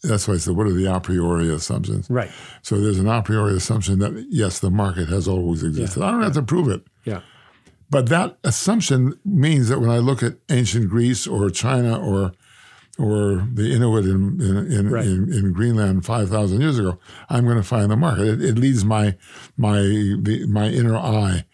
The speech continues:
Speaker 2: Yeah.
Speaker 1: to observe the existence of the
Speaker 2: Yeah.
Speaker 1: market.
Speaker 2: Yeah.
Speaker 1: But the socialist historian comes along and says, "Consciously."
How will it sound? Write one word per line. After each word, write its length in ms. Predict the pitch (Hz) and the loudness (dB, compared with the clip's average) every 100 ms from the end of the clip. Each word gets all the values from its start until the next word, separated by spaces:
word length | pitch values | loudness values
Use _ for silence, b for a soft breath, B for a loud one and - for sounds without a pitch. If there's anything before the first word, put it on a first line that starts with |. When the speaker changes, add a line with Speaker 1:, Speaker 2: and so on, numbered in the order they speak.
| b | b
Speaker 2:
Yeah. 100 | 120 | -4
Speaker 1:
to 180 | 107 113 | 0 0
observe 560 | 98 87 117 120 110 95 | 0 0 2 2 2 2
the 100 | 104 | 0
existence 520 | 85 101 90 - - | 2 -2 -2 -4 -2
of 40 | |
the 60 | 104 | 0
Speaker 2:
Yeah. 40 | |
Speaker 1:
market. 320 | 92 95 - - B B B | 0 0 -4 -8 B B B
Speaker 2:
Yeah. 80 | 110 | -4
Speaker 1:
But 80 | 110 | -2
the 80 | |
socialist 480 | 101 185 196 160 117 | 0 0 0 0 -2
historian 420 | 131 110 127 117 107 | -2 -2 0 0 0
comes 180 | 107 101 | 0 0
along 340 | 107 107 110 | 0 0 0
and 140 | 98 | 0
says, 320 | 92 110 110 92 | -2 -2 -2 -2
"Consciously." 760 | - 196 175 120 101 80 80 | -2 0 0 0 -4 -4 -6